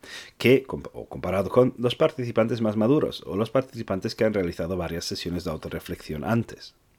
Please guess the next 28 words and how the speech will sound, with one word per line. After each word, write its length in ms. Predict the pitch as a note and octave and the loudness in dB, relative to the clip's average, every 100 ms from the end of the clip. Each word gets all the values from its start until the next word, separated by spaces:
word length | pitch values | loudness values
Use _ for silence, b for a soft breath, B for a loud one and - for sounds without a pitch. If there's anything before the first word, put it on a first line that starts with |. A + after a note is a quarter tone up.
| _ _ _ _ _ _ B B B B | _ _ _ _ _ _ B B B B
Aunque 200 | B2 C#3 | 2 6
no 100 | G#3 | 6
siempre 340 | - A#2 A2+ F#2+ | 6 4 4 0
es 100 | - | 2
fácil 380 | A2 - E2 | 2 2 -2
reconocer 500 | E2+ - F2 - G#2 | -2 -2 -4 -2 -2
cuando 460 | - F2+ F2 F2+ - _ | -2 -2 -2 -4 -6 _
a 160 | - E2 | -6 4
alguien 400 | A#2+ G2+ F2 E2+ | 4 4 0 -2
le 80 | |
falta 300 | - F2 E2 | -4 -6 -6
autoconciencia, 800 | D#2+ - F2 - A2+ G#2 F2 F#2 - B B B B | -8 -8 -8 0 0 0 -2 -6 -8 B B B B
cuando 240 | - A#2 A#2+ | 4 6 6
reconoces 720 | A#2+ C3+ E3+ C#3+ C3+ - - | 6 4 4 4 0 -2 -4
que 120 | G2+ | 0
a 80 | F2 | 4
alguien 320 | A2+ G#2+ G2+ | 4 4 0
le 80 | G2+ | -2
falta 280 | - F2 F2 | -2 -4 -2
autoconciencia 600 | E2+ - F#2 G#2 F#2 F#2+ | -4 -6 -6 -4 -4 -4
durante 340 | F2 F#2+ G2 | -2 -2 -2
la 100 | D#2 | -6
sesión, 440 | - - - G#2 - B B B B | -6 -6 -2 -4 -4 B B B B
una 180 | C3+ C3+ | 6 8
buena 220 | C3+ D#3 | 8 6
sugerencia 560 | - - G2 F#2+ G#2 F#2+ | 2 2 2 2 0 0
podría 320 | F2+ E2+ E2+ | 0 0 -2
ser 260 | G2 G2+ | 0 -2